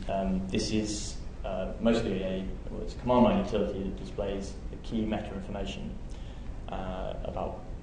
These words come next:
fonts. And this is something that Pierre's talk was talking about, you know, you, that we have this kind of rich metadata, uh, in, in fonts. That's really the, about the culture of typography.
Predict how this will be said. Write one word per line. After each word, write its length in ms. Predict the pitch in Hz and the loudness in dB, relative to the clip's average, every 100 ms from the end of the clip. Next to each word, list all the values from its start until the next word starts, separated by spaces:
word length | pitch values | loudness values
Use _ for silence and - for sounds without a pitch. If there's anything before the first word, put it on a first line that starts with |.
| - | -4
fonts. 480 | - - - - - - | -4 -4 -4 -6 -6 -2
And 100 | 117 | 0
this 120 | 117 | 0
is 80 | 113 | 0
something 280 | 110 98 101 | 0 0 0
that 220 | 98 - | 0 0
Pierre's 300 | 113 110 107 - | 6 8 8 6
talk 260 | 98 95 | 0 0
was 100 | 92 | -2
talking 340 | - 104 101 98 | -2 -2 0 -2
about, 220 | 95 92 - - - | 0 -2 -4 -8 -8
you 80 | 98 | -4
know, 60 | 98 | -2
you, 220 | 98 - | -2 -2
that 140 | 107 | -2
we 80 | 110 | 0
have 240 | 110 110 107 | 2 2 0
this 320 | 95 - - - - | -2 -4 -6 -6 -6
kind 100 | - | -4
of 120 | 98 107 | -2 -2
rich 180 | 104 - | 0 0
metadata, 680 | 104 95 95 95 - - - - - - - - - | -2 -2 -2 -2 -2 -4 -6 -6 -6 -6 -6 -6 -6
uh, 240 | 92 90 - | -4 -4 -4
in, 300 | 98 98 95 - | -2 0 0 -2
in 140 | 110 | -4
fonts. 640 | 107 101 95 95 - - - - 92 | -2 0 0 -2 -4 -6 -8 -6 -6
That's 200 | 90 - | -6 -4
really 160 | 101 92 | -4 -2
the, 180 | 95 95 - - - | -2 -2 -4 -6 -6
about 140 | - - | -4 -4
the 140 | - | 0
culture 280 | 110 90 101 | 0 2 -2
of 100 | 95 | -4
typography. 640 | 95 92 95 95 - - | -2 -4 -4 -4 -4 -6